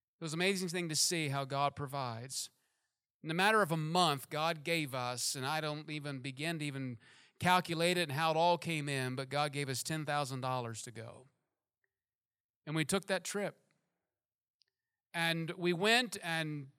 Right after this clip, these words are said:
began praying. We came home and seeking the Lord's will if Cambodia was where God wanted us to be. I was pastoring, of course, still up in Greenville, and we went through the year and trying to figure this out. How does this happen? How does we, how do we get this to work? And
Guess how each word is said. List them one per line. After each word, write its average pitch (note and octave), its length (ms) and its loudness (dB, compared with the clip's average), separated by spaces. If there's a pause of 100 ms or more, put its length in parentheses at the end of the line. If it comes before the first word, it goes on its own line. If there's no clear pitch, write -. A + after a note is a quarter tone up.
(160)
began D3+ 400 2
praying. F#3+ 500 4
We D3 60 -8
came D3+ 200 -4
home F3+ 320 2
and D3+ 80 0
seeking E3 340 2
the D3+ 80 -2
Lord's D3+ 320 0
will F#3 280 4
if C3 220 2 (340)
Cambodia G3 600 4
was D#3 180 0
where D3 160 -2
God E3 440 0
wanted E3+ 280 -4
us D#3+ 200 -4
to E3+ 80 -10
be. D3 500 -10 (120)
I A#2 40 -8
was A2+ 140 -6
pastoring, D3+ 420 0
of B2+ 100 -4
course, D#3 280 0
still D#3 260 0
up D3+ 140 -6
in C3+ 80 -4
Greenville, D#3+ 560 0
and A2+ 160 -4 (1500)
we D#3 100 4
went F3 180 4
through G3+ 200 6
the F3+ 100 2
year F#3+ 460 6
and A2+ 340 -4
trying F3 360 -2
to C#3 100 -6 (280)
figure G3 220 -2
this D#3+ 200 0
out. F#3 300 2
How D3 160 -2
does F3+ 160 0
this C#3+ 160 -6
happen? F#3+ 420 -2
How D#3 160 -4
does D3+ 200 -6
we, C3+ 80 -6
how D#3+ 120 -2
do F3 80 0
we D3 80 -6
get D#3+ 220 -8
this D#3 160 -8
to C3 100 -10
work? D#3 440 0
And G#2 140 -12